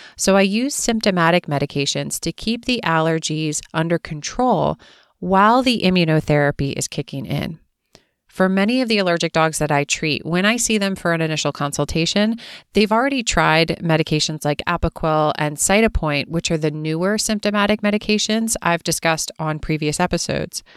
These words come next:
Apoquel and Cytopoint work very well for itch, which is why they are commonly used in the symptomatic treatment of allergies.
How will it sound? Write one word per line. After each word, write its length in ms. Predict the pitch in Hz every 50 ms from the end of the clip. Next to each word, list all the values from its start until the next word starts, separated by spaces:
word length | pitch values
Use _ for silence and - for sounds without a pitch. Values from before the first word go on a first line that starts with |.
| - - - - _ _ _ -
Apoquel 400 | 208 220 233 277 262 - 277 262
and 80 | 247 233
Cytopoint 480 | - 220 214 226 220 - - 220 196 190
work 180 | 202 208 -
very 240 | 185 180 185 185 185
well 260 | 185 175 165 226 269
for 180 | - - 170 -
itch, 380 | - - - - - - - -
which 180 | - 170 170 -
is 160 | 185 170 175
why 220 | 175 175 170 180
they 160 | 208 240 247 214
are 80 | 190
commonly 400 | - - 165 160 151 151 151 151
used 380 | 147 143 147 143 147 147 - -
in 120 | - 160
the 80 | 160 151
symptomatic 540 | - - 160 156 - 151 147 143 143 147 -
treatment 320 | - - - 156 151 151
of 80 | 147 -
allergies. 580 | 147 - - - 151 - - - - 175 -